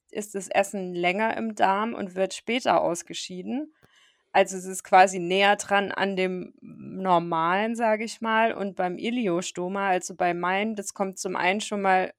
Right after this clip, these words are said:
viel flüssiger. Also, das Festeste, <laughs> was man an Konsistenz erreichen kann, ist breiig. Ähm, und es riecht fürchterlich, weil man noch so viel, ähm, Gallensäure mit dabei hat,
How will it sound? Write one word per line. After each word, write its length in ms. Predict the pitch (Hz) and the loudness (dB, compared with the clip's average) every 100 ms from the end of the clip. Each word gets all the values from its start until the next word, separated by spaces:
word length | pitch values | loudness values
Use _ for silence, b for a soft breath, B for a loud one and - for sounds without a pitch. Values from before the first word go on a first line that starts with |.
| _ | _
viel 440 | - 208 196 180 - | -12 -4 -2 -4 -10
flüssiger. 640 | - - 190 208 269 277 269 | -20 -8 -6 -4 -2 2 4
Also, 260 | 190 190 175 | 4 0 -6
das 360 | 190 185 - _ - | -8 -10 -12 _ -2
Festeste, 720 | - 208 - 220 214 - 220 | 4 4 4 -8 -2 0 6
<laughs> 20 | |
was 240 | 208 208 208 | 4 4 2
man 140 | 196 | 2
an 180 | - 196 | 0 -4
Konsistenz 720 | - 202 190 196 - 214 214 | -2 -4 -4 -12 -6 -4 -2
erreichen 500 | 214 165 180 214 240 | -2 0 -2 -2 -6
kann, 220 | 214 226 208 | -8 -6 -6
ist 220 | 180 - | -12 -16
breiig. 640 | - 170 165 220 330 - _ b b b b b b b _ | -4 -2 0 -2 -4 -8 _ b b b b b b b _
Ähm, 600 | 196 196 202 202 202 196 _ _ _ _ _ _ _ _ | 2 4 2 -2 -6 -8 _ _ _ _ _ _ _ _
und 560 | 208 214 208 208 - - _ _ _ - | 0 0 0 -6 -12 -20 _ _ _ 0
es 300 | 202 196 - | 0 0 -8
riecht 240 | 214 - - - _ | -8 -10 -16 -20 _
fürchterlich, 640 | - 190 190 - - 190 - | -2 0 0 -8 -12 -4 4
weil 180 | 185 | 6
man 340 | 196 196 196 190 | 6 0 -2 -2
noch 200 | 190 190 | -2 -2
so 180 | - 190 | -8 -10
viel, 500 | - 190 185 180 - | -8 -6 -4 -4 -4
ähm, 440 | 175 180 180 180 - | -4 -4 -6 -8 6
Gallensäure 960 | 196 208 190 170 170 165 165 175 175 | 8 8 6 -2 -2 2 2 0 -6
mit 260 | 165 170 170 | -8 -6 -2
dabei 380 | 165 160 151 165 | 0 2 2 0
hat, 380 | 160 151 - | -6 -8 -14